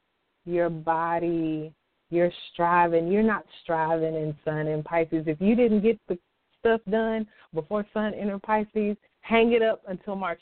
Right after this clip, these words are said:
twentieth. I'm talking relationship.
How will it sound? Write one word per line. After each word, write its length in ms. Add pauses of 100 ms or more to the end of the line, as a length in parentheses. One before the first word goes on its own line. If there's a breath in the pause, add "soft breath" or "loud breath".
twentieth. 440 (4000)
I'm 160
talking 440
relationship. 840